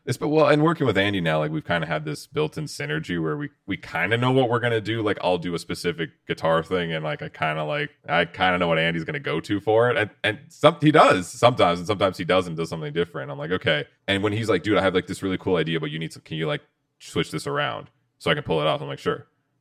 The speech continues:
Right, 'cause that, that's fine. Like, if, if he knows that he'll pull it off, then I don't care. Like, that's his focus point right there anyway. So, like, I'll dial back.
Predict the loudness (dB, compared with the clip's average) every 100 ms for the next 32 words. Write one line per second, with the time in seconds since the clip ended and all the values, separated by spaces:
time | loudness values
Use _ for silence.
0 | _ -2 0 0 2 4 8 8 8 4
1 | 2 4 0 -4 -4 -6 -8 -6 -4 -2
2 | -2 -2 -4 0 0 2 4 4 2 -2
3 | -6 -4 -4 -4 -4 -4 -4 -6 -4 -6
4 | -6 -10 -8 -8 -10 -10 -10 -8 -10 -8
5 | -6 -6 -6 -8 -10 -10 -10 -8 -4 -4
6 | -2 -4 -4 -4 -6 -8